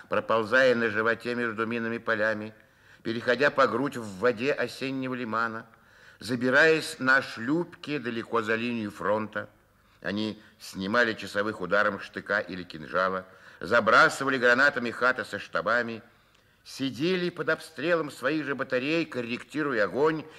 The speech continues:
неуловимые, смелые, быстрые. Среди них был электрик с миноносца Фрунзе, красивый и статный моряк с гордыми усиками,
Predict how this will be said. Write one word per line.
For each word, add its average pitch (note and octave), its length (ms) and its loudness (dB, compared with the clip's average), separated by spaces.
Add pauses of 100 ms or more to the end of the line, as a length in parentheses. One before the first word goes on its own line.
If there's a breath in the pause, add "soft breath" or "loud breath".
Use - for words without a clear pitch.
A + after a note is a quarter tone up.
(140 loud breath)
неуловимые, C3+ 960 -4 (380 soft breath)
смелые, D3 960 -2 (500)
быстрые. E2+ 800 -10 (800)
Среди E3+ 420 -4
них G#3+ 280 -2
был A3+ 300 0
электрик G3 640 -2
с - 100 -16
миноносца D#3 640 -10
Фрунзе, F2+ 800 -4
красивый F3 960 -2
и F3+ 220 -6
статный F2+ 640 -4
моряк F2+ 540 -6
с C#2 180 -12
гордыми F#2 520 -2
усиками, B2+ 640 -8